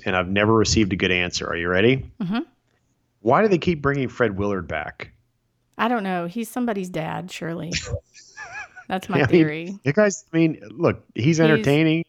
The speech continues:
Speaker 1: He's been entertaining for years, but not on this show.
Speaker 2: <laughs>
Speaker 1: He's like a creepy old man.
Speaker 2: He's, he's Harrison's mentor.
Speaker 1: I don't know, man. Harrison, Harrison's far po-, past the mentor point. It's, I don't know,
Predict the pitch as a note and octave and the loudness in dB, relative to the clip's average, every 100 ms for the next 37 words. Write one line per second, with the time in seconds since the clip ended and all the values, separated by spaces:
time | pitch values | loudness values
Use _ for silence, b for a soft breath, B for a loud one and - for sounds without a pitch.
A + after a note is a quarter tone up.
0 | _ _ C3 C#3+ C#3 D3 C3+ B2 - A#2+ | _ _ 2 2 4 2 2 -2 -4 2
1 | C3 D3 C#3 A2 F#2+ G2+ A#2+ F3+ E3 F3+ | 4 4 4 0 0 0 2 4 4 2
2 | - G#2+ E2+ E2+ G2 G#3 A#2+ A#2 - A#2+ | 0 -4 -4 -6 -8 -4 -2 -2 -4 -6
3 | - D3 D3 D3 C#3+ C3+ C#3+ E3+ D#3 D#2+ | -6 -4 2 6 6 6 2 0 -2 -6
4 | D2+ D3 - B3 A#3 B3 - b b b | -10 -16 -8 -6 -4 -8 -12 b b b
5 | - A3+ A3+ - C4 C4 C4 A3 G#3 F#3 | -10 -10 -10 -8 -4 -4 -4 -4 -4 -4
6 | E3+ D3+ D#3 C#3+ C#3 - _ _ _ _ | -4 -6 -10 -10 -12 -14 _ _ _ _
7 | - - - A2 C3+ C#3 C#3+ C#3+ B2 A2 | -20 -12 -4 2 4 4 4 2 2 0
8 | A2 A2+ B2+ E3+ D#3 D3 A#2+ G2 - _ | -2 -2 0 0 0 -4 -6 -10 -16 _
9 | _ - F3 G3 - A2+ C3 B2+ A2+ C3+ | _ -4 -2 -2 -4 -4 4 4 6 6
10 | B2 A#2 A#2 A2+ G#2 - G#2 G#2 G2 G2+ | 6 4 2 0 0 -6 -4 -4 -2 -2
11 | F2+ F#2 - G#2+ G2 G2 _ G2 - - | -2 -4 -6 -6 -8 -8 _ -8 -8 -12
12 | - A#2+ A2+ G2+ G#2 F2+ | -4 -2 0 0 0 -2